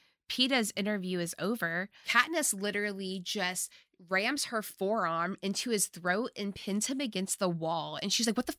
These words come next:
fuck was that bullshit you just pulled out there?" Haymitch steps in, and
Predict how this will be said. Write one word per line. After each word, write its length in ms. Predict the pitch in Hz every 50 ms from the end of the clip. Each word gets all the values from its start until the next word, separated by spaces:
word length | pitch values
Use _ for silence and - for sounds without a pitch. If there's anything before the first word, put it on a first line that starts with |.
| _
fuck 140 | - 247 233
was 120 | 240 214 -
that 180 | 208 202 -
bullshit 340 | - 202 214 220 - - -
you 100 | - 208
just 200 | 180 190 175 -
pulled 300 | - - - 226 226 220
out 220 | 180 165 - - -
there?" 320 | 165 147 117 - - 208 - - - - - - -
Haymitch 300 | - 240 262 285 339 -
steps 420 | - - - - 180 170 - - -
in, 320 | 165 156 156 156 160 170 175 - - - - - - _ _ _ _
and 800 | 220 214 208 208 208 208 208 208 208 208 208 208 208 196 - -